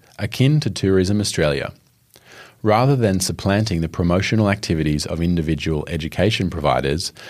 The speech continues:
this brand would offer an additional whole-of-nation means of selling Australia as a preferred choice for education services in an increasingly competitive international market.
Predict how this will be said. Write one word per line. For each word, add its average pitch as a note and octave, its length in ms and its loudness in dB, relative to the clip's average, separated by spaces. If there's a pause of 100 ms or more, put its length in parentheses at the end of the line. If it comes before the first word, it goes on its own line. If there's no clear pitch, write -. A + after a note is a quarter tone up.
(160)
this B2 160 2
brand E2 480 0
would F2 160 -2
offer F2 320 0
an E2 140 0
additional G#2 500 0
whole-of-nation F#2+ 880 0
means D2 440 -2
of F2+ 140 -8
selling E2+ 320 0
Australia A1 540 -4 (240)
as F2+ 160 0
a F2 60 -4
preferred G2+ 500 2
choice D#2 380 0
for - 140 -4
education F2 640 -2
services F2+ 720 0
in F#2+ 100 -2
an D#2+ 100 0
increasingly A#2 840 2
competitive D#2+ 600 -2
international D2+ 640 -2
market. - 460 -4